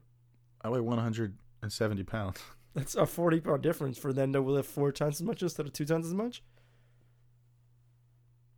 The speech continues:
Speaker 2: Bro, I'm just looking at twelve hundred and sixty
Speaker 1: Yeah,
Speaker 2: pounds.
Speaker 1: that is apparently, like, an obscene, like, once in a lifetime, like,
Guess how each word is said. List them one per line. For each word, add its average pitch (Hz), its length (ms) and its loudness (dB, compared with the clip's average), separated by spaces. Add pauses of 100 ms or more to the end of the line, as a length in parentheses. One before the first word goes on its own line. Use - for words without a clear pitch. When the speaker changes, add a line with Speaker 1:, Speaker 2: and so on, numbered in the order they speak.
(800)
Speaker 2:
Bro, 165 160 12
I'm 180 80 10
just 180 120 4
looking 233 200 12
at 196 140 12
twelve 190 340 12
hundred 175 320 10
and 160 100 4
sixty - 480 4
Speaker 1:
Yeah, 165 180 12
Speaker 2:
pounds. 185 300 12
Speaker 1:
that 160 180 12
is 151 160 8
apparently, 151 400 10
like, 131 300 10
an 131 80 8
obscene, 135 600 4
like, 113 360 8
once 131 300 4
in 139 80 8
a 127 80 8
lifetime, 117 640 8 (720)
like, 110 300 6